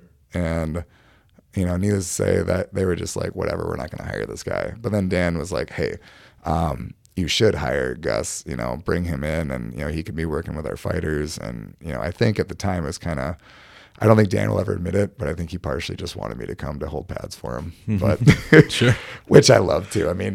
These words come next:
Speaker 1: Dan's
Speaker 2: Yeah.
Speaker 1: my best friend. Him and,
Speaker 2: Right.
Speaker 1: you know, we
Speaker 2: If,
Speaker 1: go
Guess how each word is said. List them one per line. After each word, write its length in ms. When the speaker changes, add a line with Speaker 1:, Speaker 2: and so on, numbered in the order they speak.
Speaker 1:
Dan's 280
Speaker 2:
Yeah. 40
Speaker 1:
my 80
best 300
friend. 280
Him 220
and, 160
Speaker 2:
Right. 300
Speaker 1:
you 100
know, 160
we 220
Speaker 2:
If, 40
Speaker 1:
go 200